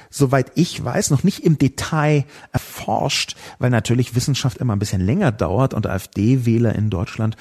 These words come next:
noch nicht so umfangreich durchleuchtet worden sind, wie zum Beispiel diese klassischen Trump-Wähler. In den Vereinigten Staaten hat man sich sehr lange und intensiv auch wissenschaftlich darum gekümmert. Ich habe das jedenfalls noch nicht in der Öffentlichkeit gesehen. Es kann sein, dass ich hier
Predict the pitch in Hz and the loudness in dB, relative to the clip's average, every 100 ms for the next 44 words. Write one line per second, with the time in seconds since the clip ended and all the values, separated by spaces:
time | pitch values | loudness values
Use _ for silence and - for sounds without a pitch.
0 | - - - 123 123 151 - 120 104 110 | -16 -8 2 2 4 2 2 -4 2 4
1 | 120 220 - 185 190 160 127 - 107 - | 6 4 4 2 0 0 -2 -2 -4 -4
2 | 104 - 254 - 135 - 104 107 107 147 | -4 -4 -4 -6 -4 -2 0 0 0 -2
3 | - 127 95 104 - 107 - - - - | -2 -4 -2 -4 -2 -4 -6 -18 -8 -2
4 | 107 107 98 - 117 107 104 98 - - | 2 4 2 0 0 0 -2 -4 -4 0
5 | 131 196 - - 90 - 107 160 117 92 | 2 2 -2 -4 -2 0 0 0 0 -2
6 | - - 98 - - - 90 - 101 - | -6 -4 -4 -6 -10 -6 -6 -6 -8 -12
7 | - - - 101 92 92 98 95 104 98 | -16 -10 -2 -2 0 0 2 4 2 0
8 | 95 - 87 101 143 - - 117 127 98 | -2 -6 -4 -2 -2 -2 -6 -6 -2 -4
9 | - - - 87 90 - 139 - - - | -4 -10 -10 -8 -8 -2 -2 -2 -8 -20
10 | - - - 110 101 113 127 - - 98 | -20 -8 0 0 0 0 0 -2 -2 -2
11 | 101 101 - - 113 107 - - - 120 | 0 -2 -2 -2 -2 -2 -4 -6 -4 -4
12 | - 87 90 90 101 - 98 95 92 - | -4 -6 -4 -2 -2 -2 -2 -2 -4 -6
13 | 90 | -8